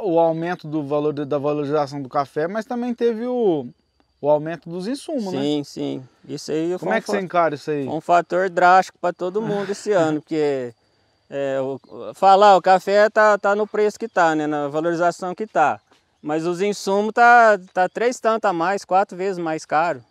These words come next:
Speaker 2: Então,
Speaker 1: É.
Speaker 2: não, não, se for ver assim, o preço no, que tá, não, não, não, não fez muita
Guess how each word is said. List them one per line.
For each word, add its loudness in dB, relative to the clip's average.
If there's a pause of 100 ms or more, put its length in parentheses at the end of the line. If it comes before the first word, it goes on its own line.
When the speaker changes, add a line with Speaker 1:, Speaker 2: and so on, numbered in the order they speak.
(100)
Speaker 2:
Então, -6
Speaker 1:
É. -8
Speaker 2:
não, -6
não, -8 (560)
se -6
for 4
ver 4
assim, -2
o 0
preço 2
no, -6
que -6
tá, 2
não, -6
não, -6
não, -8
não -10
fez 4
muita 0